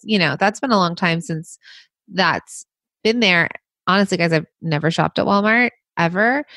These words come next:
um, for all of those reasons, and they're probably never gonna get me because of that. But then there's other people who are a little bit more lenient, or they, they don't care. And, and I know you sell on it, and then merging with Ellen, who, who does not love Ellen,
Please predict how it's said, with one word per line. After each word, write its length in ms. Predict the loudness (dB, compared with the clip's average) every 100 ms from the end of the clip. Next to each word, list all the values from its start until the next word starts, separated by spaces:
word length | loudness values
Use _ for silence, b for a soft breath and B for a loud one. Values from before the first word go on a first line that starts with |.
| B -6
um, 300 | 0 2 2
for 220 | -2 0 2
all 220 | 2 2
of 100 | 2
those 360 | 0 -2 -4 -14 _ -6
reasons, 360 | -2 0 0 -2
and 120 | -2
they're 120 | -2
probably 440 | 0 0 0 0 0
never 240 | 0 0
gonna 200 | -4 -4
get 180 | -4 -4
me 220 | -6 -6 -8
because 280 | -4 -4 -2
of 40 |
that. 160 | -4 -2
But 100 | -2
then 100 | 0
there's 180 | 0 0
other 180 | -2 0
people 220 | 0 2
who 180 | 2 2
are 60 |
a 60 | 2
little 160 | 2 2
bit 120 | 2
more 140 | 0
lenient, 340 | 0 0 -2 -2
or 80 |
they, 280 | 0 0 -2 -4
they 120 | -2 0
don't 260 | 0 -2
care. 300 | -2 -2 0
And, 220 | -2 -4 B B B
and 100 | -2
I 60 | 2
know 100 | 2
you 200 | 2 0
sell 200 | 0 2
on 120 | 2
it, 100 | 2
and 120 | 2 0
then 240 | 0 -4 -10
merging 320 | -2 -2 0 0
with 120 | 2
Ellen, 340 | 2 2 2
who, 340 | 2 2 0 -2 -6 -2
who 140 | 0
does 280 | 2 0 0
not 240 | -2 0
love 200 | 0 0
Ellen, 560 | 2 0 0 -4 -6 -8